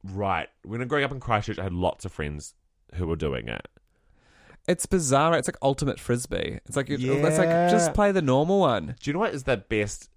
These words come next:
Speaker 1: Okay, who do you think? That, what, okay, what is the ho-, what sport makes the hottest dude?
Speaker 2: I think.
Speaker 1: What? Say it on the count of three.
Speaker 2: One,
Speaker 1: One,
Speaker 2: two,
Speaker 1: two, three. Water
Speaker 2: football.
Speaker 1: polo.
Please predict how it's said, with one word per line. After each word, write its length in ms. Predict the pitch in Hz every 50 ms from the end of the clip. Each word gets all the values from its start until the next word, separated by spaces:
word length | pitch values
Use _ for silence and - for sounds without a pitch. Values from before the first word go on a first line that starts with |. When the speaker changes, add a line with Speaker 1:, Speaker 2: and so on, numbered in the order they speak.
| _ _ _ -
Speaker 1:
Okay, 260 | 101 - 87 69 - - _ _ _ _ _ _ - -
who 140 | 117 135 139
do 60 | 165
you 60 | 170
think? 140 | 170 165 139
That, 120 | 131 -
what, 160 | 123 120 - -
okay, 120 | 120 113
what 300 | 101 101 101 120 135 - 143
is 80 | 123
the 100 | - 139
ho-, 240 | - - - - - _ - - - - - - _ _ -
what 240 | 101 131 170 - -
sport 440 | - - - 127 110 104 - - -
makes 260 | 98 98 - - -
the 80 | 101
hottest 520 | 95 - - 98 98 90 90 85 - - -
dude? 360 | - 71 60 50 50 82 - _ _ _ _ _ _ _ _ _ _ -
Speaker 2:
I 140 | 117 113 110
think. 200 | - - 107 107
Speaker 1:
What? 200 | 196 208 - - _ _ _ _ _ _ _ _ _ -
Say 140 | - 110
it 40 | 98
on 60 | 110
the 80 | 107 101
count 160 | 101 98 101
of 80 | 101 98
three. 280 | 113 95 - - 165 - _ _ _ _ _ - - - _ _ _
Speaker 2:
One, 240 | _ - 101 107 104
Speaker 1:
One, 280 | 92 90 98 110 147 - _ _ _ _
Speaker 2:
two, 200 | - - 92 90
Speaker 1:
two, 340 | 90 92 90 85 87 85 87 - _ _ _ _ _
three. 460 | - 80 82 82 80 80 82 85 87 - _ _ _ _ -
Water 280 | 87 98 98 101 98 95
Speaker 2:
football. 360 | 80 - 98 82 80 76 -
Speaker 1:
polo. 260 | 69 69 69 69 -